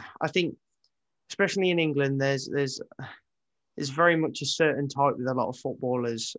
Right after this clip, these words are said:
and they're all very confident a lot of the time. And I think you have to be to play, uh, English football in particular. You have to be a very confident character. And I just couldn't, I couldn't do it. I,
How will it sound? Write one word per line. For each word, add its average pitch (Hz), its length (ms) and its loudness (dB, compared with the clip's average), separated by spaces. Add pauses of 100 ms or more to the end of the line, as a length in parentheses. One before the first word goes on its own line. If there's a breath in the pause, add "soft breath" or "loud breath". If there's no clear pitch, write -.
(120)
and 117 520 -6
they're 131 160 0
all 135 200 0
very 131 280 0
confident 117 760 -6 (280)
a 120 100 -4
lot 123 160 -4
of - 60 -8
the 123 100 -4
time. 113 260 -4
And 117 100 -4
I - 20 -14
think 135 180 -8
you 127 80 -4
have 135 260 -2
to 110 100 -12
be 110 300 -6
to 123 80 -12
play, 113 380 -4 (600)
uh, 113 280 -2 (300)
English 131 360 -4
football 127 500 -4
in 123 140 -2
particular. 147 680 -2 (140)
You 147 120 0
have 139 140 -2
to - 80 -16
be 139 100 0
a 131 60 -2
very 131 220 -2
confident 135 540 -4
character. 139 360 -2
And 135 120 0
I 165 140 6
just 147 220 -6
couldn't, 143 400 0
I - 160 -8
couldn't 139 240 -2
do 170 120 2
it. 135 220 0
I, 127 180 -4